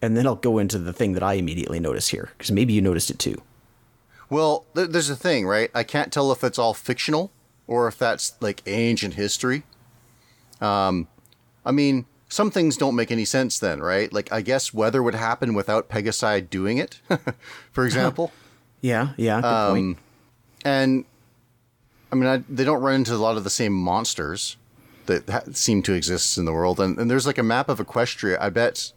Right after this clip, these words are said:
Speaker 2: if I looked at it more closely, I could have figured out whether it was the same map or not.
Speaker 1: Mm. Well,
Speaker 2: Uh,
Speaker 1: I mean, the map, Equestria is basically North America.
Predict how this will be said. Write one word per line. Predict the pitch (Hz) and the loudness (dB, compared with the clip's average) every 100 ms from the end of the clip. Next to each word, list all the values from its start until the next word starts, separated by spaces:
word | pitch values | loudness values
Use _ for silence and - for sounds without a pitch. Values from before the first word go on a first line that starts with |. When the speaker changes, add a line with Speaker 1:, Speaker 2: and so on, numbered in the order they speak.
| _ _ - | _ _ -10
Speaker 2:
if | 110 | -2
I | 104 | 0
looked | 101 110 | 2 -2
at | 104 | -2
it | 85 | -2
more | 98 | -2
closely, | - 107 101 101 87 | -2 -2 -2 -2 -2
I | |
could | 98 | -2
have | 90 73 _ _ _ _ | -4 -6 _ _ _ _
figured | - 107 104 | -4 2 4
out | 95 - | 2 2
whether | 95 90 | 0 -2
it | |
was | 82 - | -2 -6
the | |
same | 92 - 117 131 | -6 -2 0 2
map | 123 123 123 | 2 0 -2
or | 113 | -2
not. | 113 123 - _ _ _ _ | 0 -4 -8 _ _ _ _
Speaker 1:
Mm. | 113 113 107 - _ _ _ - _ - | 0 2 0 -4 _ _ _ -20 _ -2
Well, | 143 139 | 0 2
Speaker 2:
Uh, | 85 | 2
Speaker 1:
I | |
mean, | 135 139 | 2 4
the | 139 | 2
map, | 131 - | 0 0
Equestria | 147 151 - - 175 - | 0 -2 0 -2 -2 0
is | 139 | 0
basically | - 117 - 113 101 | 2 0 0 0 2
North | 101 95 | 2 0
America. | 92 90 90 82 87 | 0 0 -2 -4 -8